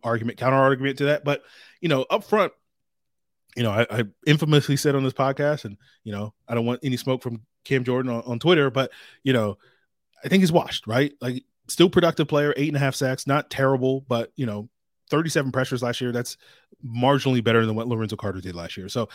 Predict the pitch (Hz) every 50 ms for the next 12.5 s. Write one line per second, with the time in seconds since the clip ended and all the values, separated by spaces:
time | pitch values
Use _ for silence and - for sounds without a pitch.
0 | - - - - 175 185 175 170 165 - - 156 151 139 127 135 135 131 123 117
1 | - - - - 120 117 110 95 123 120 113 107 101 - 107 - 123 107 - 104
2 | 101 101 - 110 113 120 131 127 - _ - - - _ - 127 123 120 131 117
3 | 135 135 120 107 - - - - - 143 135 131 143 196 220 185 - - 156 139
4 | 131 120 120 117 - 123 123 127 127 117 131 120 107 - _ - - - - 135
5 | 143 143 135 123 - 131 127 120 - 98 104 110 120 135 147 143 - 123 117 113
6 | 110 - _ _ _ _ _ - 147 151 156 151 - 131 127 120 117 113 110 110
7 | - _ _ - - 143 131 117 - - 123 117 - 120 107 131 160 202 190 151
8 | 127 - 135 127 110 120 127 - 127 117 104 - 127 127 117 110 - 117 107 117
9 | 113 - - - - - - _ _ - - _ - 104 107 110 123 120 123 110
10 | 113 117 120 120 123 135 143 139 123 135 120 120 120 117 113 113 113 120 113 107
11 | 107 107 113 131 135 127 120 - - _ _ - 120 117 117 - 110 101 117 113
12 | 113 113 110 - 123 120 113 113 -